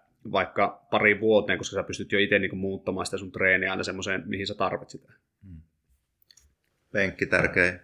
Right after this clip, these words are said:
Speaker 2: henkisen yliotteen ottamiseen.
Speaker 1: <laughs> Kyllä.
Speaker 2: Tota,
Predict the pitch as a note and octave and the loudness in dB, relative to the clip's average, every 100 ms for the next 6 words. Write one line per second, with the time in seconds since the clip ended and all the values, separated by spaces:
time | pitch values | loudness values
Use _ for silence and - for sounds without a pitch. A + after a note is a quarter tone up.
0 | - F#2 F2 F#2 F2+ F2 F2 F2 F2 - | -6 -2 2 2 2 0 0 0 -2 -6
1 | F2 E2+ E2 - - - - - - - | -12 -10 -12 -14 -14 -16 0 4 4 4
2 | G#2+ - G#2+ - - - - A2 G2 G#2 | 4 6 6 4 -2 -2 -2 -2 0 0
3 | G#2 - E2 D#2+ F2+ F2+ | 0 -2 -4 0 0 0